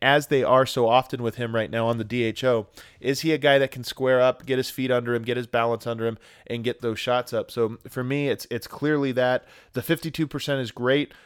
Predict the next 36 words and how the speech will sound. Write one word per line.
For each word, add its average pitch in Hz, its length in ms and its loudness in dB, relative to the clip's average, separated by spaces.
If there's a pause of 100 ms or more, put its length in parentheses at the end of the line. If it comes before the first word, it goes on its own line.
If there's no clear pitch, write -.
(100)
I'd 123 180 0
love 139 200 6
to 139 60 -8
see 143 200 -2
him 131 160 -4
get 127 160 2
up 131 140 0
to 123 120 -2
four, 131 460 0 (100)
maybe 135 200 2
even 131 180 -4
five 135 360 2
attempts 127 300 -8
per 127 160 -8
game. 123 280 -6
That 123 160 -2
means 135 180 -8
he's 110 180 -8
really 127 500 -2 (300)
figuring 135 400 2
some 120 140 -8
things 120 280 -6
out 123 200 4
off 117 180 0
ball 117 280 4
to - 160 -8
get 110 220 -2
open 127 460 0
and 113 80 -6
having 117 220 -4
the 110 80 -4
confidence 117 540 -8
to 113 80 -12
knock 107 220 -6
him 104 120 -10
down. 107 300 -4